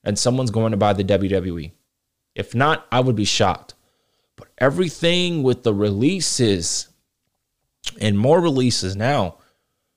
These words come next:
a sale's happening, ladies and gentlemen. It's just a matter of time. And there's people that actually work there, like in W W E and, and Fox and stuff,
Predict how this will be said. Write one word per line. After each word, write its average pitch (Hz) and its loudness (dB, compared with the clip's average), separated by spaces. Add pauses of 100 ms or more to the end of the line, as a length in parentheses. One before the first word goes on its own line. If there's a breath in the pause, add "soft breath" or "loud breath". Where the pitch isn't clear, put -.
(180)
a 110 0
sale's 127 2
happening, 117 0
ladies 98 0
and 95 -4
gentlemen. 95 -2 (500)
It's - -6
just - -4
a 113 0
matter 107 2
of 98 2
time. 87 -6 (1040)
And 107 0
there's 151 2
people 170 4
that 151 4
actually 143 0
work 127 2
there, 92 2
like 87 -4
in 110 0
W 110 0
W 117 0
E 117 2
and, 98 -4
and 98 -10
Fox - 0
and 131 -6
stuff, 135 0